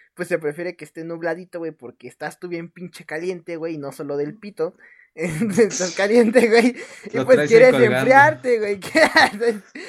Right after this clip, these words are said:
Speaker 1: La traes hasta el piso, güey. <laughs> De la caliente que estás, güey. Y quieres refrescarte tantito, güey. Güey, es que yo siento que en España sí hay de, en cualquier cada puta, cada pu-, en,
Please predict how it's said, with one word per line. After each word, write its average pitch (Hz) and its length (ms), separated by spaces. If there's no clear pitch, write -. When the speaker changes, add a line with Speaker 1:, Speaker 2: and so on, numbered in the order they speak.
Speaker 1:
La 185 160
traes 233 200
hasta 214 220
el 208 120
piso, 247 580
güey. 247 260
<laughs> 359 720
De 294 360
la 302 180
caliente 262 540
que 233 120
estás, 240 320
güey. 254 220
Y 240 120
quieres 254 320
refrescarte 226 680
tantito, 220 600
güey. 160 280
Güey, 294 280
es 320 120
que 392 160
yo 370 80
siento 330 280
que 240 80
en 170 60
España 190 320
sí 220 120
hay 214 80
de, 190 120
en 160 80
cualquier 185 360
cada 277 260
puta, 233 320
cada 143 300
pu-, 131 140
en, 139 220